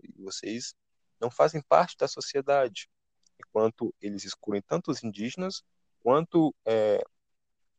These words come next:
a base do povo brasileiro, que é a classe baixa, que é o pobre, que é a pessoa que come arroz, feijão e ovo, entende?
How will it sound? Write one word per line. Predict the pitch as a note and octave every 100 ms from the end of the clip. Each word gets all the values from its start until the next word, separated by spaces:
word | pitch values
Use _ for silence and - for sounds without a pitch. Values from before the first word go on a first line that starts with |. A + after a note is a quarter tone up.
| _
a | - F#2
base | F2+ A#2+ F3 F3
do | C#3+
povo | - D#3+
brasileiro, | D3 C3+ B2+ G#2 A2 D3+ G3 - _ _ _ _
que | - -
é | - G#2 F3+ - _ -
a | -
classe | - G2 G2 - - G3 - _ _ _ -
baixa, | A3+ F#3+ - -
que | - - G2+
é | F2+ F#2 A2
o | - _
pobre, | G2 G2+ G#2+ F#2 -
que | -
é | G2+ G2
a |
pessoa | - - B2
que | -
come | - C3
arroz, | A2+ G2 A#2 -
feijão | - E3 F3+ D#3+ G#3+ _ _ _ _ _ _ _
e | A#2 A#2+ _ -
ovo, | F#3+ F#3 G#2+ F#2+ - _ _ _ _ _ _ _ _
entende? | F#2 F#2 _ F#2+ G#2+ B2